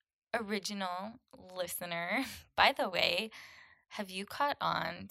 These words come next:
to everyone saying O G lately? Obviously, I knew O G stood for, like, original or something like that,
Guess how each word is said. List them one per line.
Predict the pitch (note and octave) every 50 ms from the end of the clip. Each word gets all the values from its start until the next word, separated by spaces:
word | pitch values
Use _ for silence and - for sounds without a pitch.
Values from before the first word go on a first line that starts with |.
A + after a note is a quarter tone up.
| - - -
to | - F3+ F3+ F3 E3+ E3+ E3+ E3 E3 E3 F3 G3+ - _ _ _ _ _ _ _ _ _
everyone | E3+ F#3 F3 F3+ F3+ F3+ F3+ F3+ F3 F3 F3 F3 F#3 - -
saying | - - - F3 F3 F3 F3 E3 - _
O | D#3+ E3 E3 E3+ F3
G | E3 D#3 - D#3 D3+ D3+ D#3 D#3
lately? | - - F#3 F3 E3+ - - F#3 F#3+ G3 G3+ G#3 G#3+ A3 - - - - - - - _ _ -
Obviously, | - E3+ E3+ E3+ F#3 G3 G#3+ B3 - - C4+ C4+ C4 C4
I | - - F#3+
knew | F3+ F3 F3 F3 E3+ E3+ E3+ E3+ E3 E3+ F3 F3+ G3 A3 A#3 B3 B3+ B3+ C4 - _ _ _ _ _ _ _ _ _ _ _ _ -
O | F3+ F3+ F3 F3 E3+
G | D#3+ - E3 E3 E3 E3 E3+ F3+ G3 G#3+ A3+ A3+ _ _ _ _ -
stood | - - - - F3 F3 F3 E3
for, | - - - F3 E3+ E3 E3 E3 D#3+ D#3+ D#3+ D#3+ - - _ _ _ _ _ -
like, | - - - - - - -
original | - E3+ D#3+ E3 E3 E3 - F#3+ F#3 F#3 F#3 F#3 F3+ F#3 F#3 F#3 F#3 -
or | - F3
something | E3+ - - E3 E3+ - F#3 F3+
like | F3+ F3+ F3+ F#3+
that, | - G3+ G3+ G3+ G3+ G#3 G#3 A3 A3 -